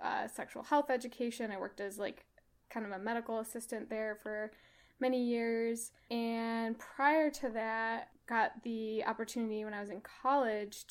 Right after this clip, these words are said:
to work with act up, which is a super rad organization. Um, I'm sure we'll end up talking about it at some point throughout this episode. Um, and if you don't know about it,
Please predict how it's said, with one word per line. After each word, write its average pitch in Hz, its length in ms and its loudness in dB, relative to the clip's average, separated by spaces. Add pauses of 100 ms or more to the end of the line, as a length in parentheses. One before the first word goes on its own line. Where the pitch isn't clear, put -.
to 220 220 -4
work 208 460 -4
with 202 440 2 (340)
act 226 320 4
up, - 220 4
which 240 180 -6
is 226 320 0
a 214 100 -4
super 302 480 2
rad 220 240 0
organization. 214 840 -6 (500)
Um, 214 380 -2
I'm 226 120 2
sure 220 200 -2
we'll 214 140 0
end 208 120 -2
up 202 100 -6
talking 220 260 -4
about 208 180 -4
it 196 100 -2
at - 80 -8
some 214 180 -8
point 214 320 -8 (120)
throughout 202 240 -6
this 214 220 -8
episode. 254 840 0 (220)
Um, 214 260 -4
and 202 80 -8
if - 160 -14
you 214 180 -8
don't 220 240 -6
know 214 260 -4
about 214 280 -4
it, - 160 -8